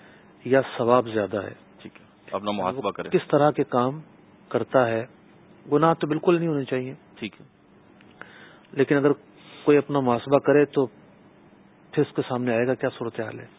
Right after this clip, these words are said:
Speaker 2: ٹھیک۔
Speaker 1: تو یہ جو، آ، ایام کا جو گزرنا ہے،
Speaker 2: جی۔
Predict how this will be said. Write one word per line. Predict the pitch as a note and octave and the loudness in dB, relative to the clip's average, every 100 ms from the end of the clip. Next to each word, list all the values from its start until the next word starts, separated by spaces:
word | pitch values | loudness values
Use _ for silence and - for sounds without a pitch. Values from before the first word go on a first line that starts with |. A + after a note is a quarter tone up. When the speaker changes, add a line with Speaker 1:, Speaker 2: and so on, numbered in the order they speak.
| - | -20
Speaker 2:
ٹھیک۔ | - - _ - - - _ | -20 -20 _ -20 -20 -20 _
Speaker 1:
تو | C3+ | -4
یہ | B2 D3 | 2 2
جو، | D#3 D#3 D3 - _ - | 4 2 2 -4 _ -6
آ، | A#2+ A#2 - | -4 -4 0
ایام | D3 B2+ C#3+ D#3 D#3 | 2 4 4 4 2
کا | D#3 | 2
جو | D3 B2+ | 4 2
گزرنا | A#2+ B2 C3 C#3+ A#2+ | 2 0 0 0 -2
ہے، | A2+ A#2 B2 A2 | -2 -6 -10 -16
Speaker 2:
جی۔ | G2+ | -12